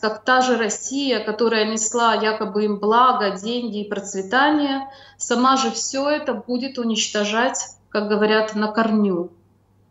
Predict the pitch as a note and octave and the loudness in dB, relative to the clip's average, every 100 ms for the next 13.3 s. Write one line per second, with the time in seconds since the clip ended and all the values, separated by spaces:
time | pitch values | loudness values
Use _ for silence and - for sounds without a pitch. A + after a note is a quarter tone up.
0 | _ C4 C#4 - D4 C4+ C4 B3+ B3 A#3 | _ 2 2 2 0 0 0 -2 -2 0
1 | A#3+ A#3+ A#3+ - - A#3 B3 B3 A#3 F#3+ | 0 0 -2 -4 -4 -2 2 2 2 0
2 | - A#3 A#3 A#3 - A#3 G#3+ A#3+ G#3+ G3+ | -2 -6 -4 -4 -4 -4 -2 0 0 0
3 | A3 G#3+ D4 D4+ - A#3 G#3+ G#3+ - G#3 | -4 -2 0 0 0 0 2 -2 -4 -4
4 | G3+ G#3 G3 F3+ F3 F3 _ _ - - | 0 2 0 -2 -4 -8 _ _ -20 -18
5 | - C#4 D4 D4 B3 B3 A3 G#3+ A#3+ C4+ | -2 2 2 2 -2 -2 -4 0 0 0
6 | C#4 C#4 B3 G#3+ - C#4 C#4 C4 A3+ - | -2 -4 -4 -4 -4 -4 -2 -2 -4 -6
7 | A#3 A#3 A3+ G#3+ - G#3 G3+ A3 A#3+ A#3+ | -8 -4 -2 -2 -2 -2 0 2 2 0
8 | - A3 A#3 A3 F#3+ - - _ _ _ | -6 -4 0 2 2 -2 -10 _ _ _
9 | _ _ _ _ _ _ _ _ _ - | _ _ _ _ _ _ _ _ _ -2
10 | B3+ B3+ B3 D4+ D#4 C#4+ - C4+ - A#3 | 2 4 4 4 4 2 -4 -6 -4 -2
11 | C#4 D#4+ - A#3 - B3+ C4+ C4+ B3 A#3 | 0 -2 -2 -8 -4 -4 -2 -2 -4 -4
12 | B3 B3 B3 - B3+ A#3+ A#3 - - - | -4 -2 -2 -4 -2 0 0 0 -4 0
13 | F3+ E3+ | 0 0